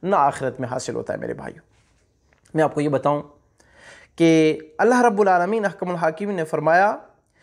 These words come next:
"फ़ी क़ुलूबिहिम मरद", असल में इनके दिल, इन लोगों के दिल, ये मुनाफिकीन जो हैं, इनके दिल बीमार पड़ चुके हैं, बीमार हो गए हैं।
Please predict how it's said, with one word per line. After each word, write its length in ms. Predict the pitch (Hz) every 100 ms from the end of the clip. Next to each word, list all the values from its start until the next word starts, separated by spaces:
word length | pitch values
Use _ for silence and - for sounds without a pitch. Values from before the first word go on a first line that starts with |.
| _ _
"फ़ी 80 | 247
क़ुलूबिहिम 600 | - 262 311 254 226 226
मरद", 360 | 233 240 160 123 - _ _ _ _ _ _ _ _ -
असल 320 | 262 285 240
में 440 | 190 180 208 233 - _ _ _ -
इनके 340 | 262 247 214
दिल, 300 | 156 123 240
इन 260 | 226 214 202
लोगों 340 | 165 185 226
के 160 | 180 160
दिल, 220 | 135 180
ये 140 | 202 185
मुनाफिकीन 760 | 147 139 131 160 156 220 220
जो 120 | 143
हैं, 120 | 143 190
इनके 240 | 190 160
दिल 200 | 135 170
बीमार 420 | 135 135 139 143
पड़ 180 | 120 123
चुके 300 | - 123 -
हैं, 140 | 135 _ _ _ _ _ _
बीमार 380 | 151 180 214 214
हो 120 | 147 120
गए 100 | 113
हैं। 160 | 107